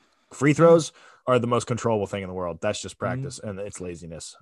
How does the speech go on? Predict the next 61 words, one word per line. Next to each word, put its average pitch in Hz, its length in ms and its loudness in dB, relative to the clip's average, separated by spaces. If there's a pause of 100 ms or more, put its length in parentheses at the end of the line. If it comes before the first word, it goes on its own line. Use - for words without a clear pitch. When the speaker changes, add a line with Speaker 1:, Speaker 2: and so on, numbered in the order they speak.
Speaker 1:
on 104 100 -10
his 127 40 -6
Speaker 2:
Like, 131 200 2
when 135 100 0
Speaker 1:
part. 147 100 8
Speaker 2:
I - 20 6
was 170 120 2
a 147 40 -4
kid 143 500 0 (220)
playing 127 300 0
basketball, 110 840 2
obviously 120 380 2
I 107 80 4
didn't 110 300 -2
play 123 220 2
organized 104 500 0
basketball 98 640 0
past 95 360 -4
middle 101 200 -4
school. 85 420 -12 (1120)
And 95 80 -4
I 98 80 2
didn't 113 140 0
even 101 180 -2
make 107 160 -4
the 82 60 -20
team 107 260 -4
at 87 80 -6
middle 85 160 -4
school. 80 440 -8
I 87 140 -8
was 85 160 -8
intramural. 90 580 0
Speaker 1:
Oh, 95 220 -6
Ryan, 95 380 -14
I'm 92 100 -16
sorry, 110 260 -10
man. 87 200 -12 (300)
Speaker 2:
Uh, 95 180 -6
hey, 101 260 -4
dude, 87 460 -6
I, 90 300 0
I - 20 2
tried 117 320 2
out 117 200 6
once 107 280 0
in 104 60 -2
sixth 101 340 -4
grade, 104 380 4
and 90 260 -4
I, 67 220 -2
it 85 100 -4
was 92 180 -4
just 92 180 -8
Speaker 1:
Yeah. 101 60 -4
Speaker 2:
like 92 140 -6
my 92 100 -2
body 101 420 2
was 92 180 -6
just - 280 -10
so, 98 460 2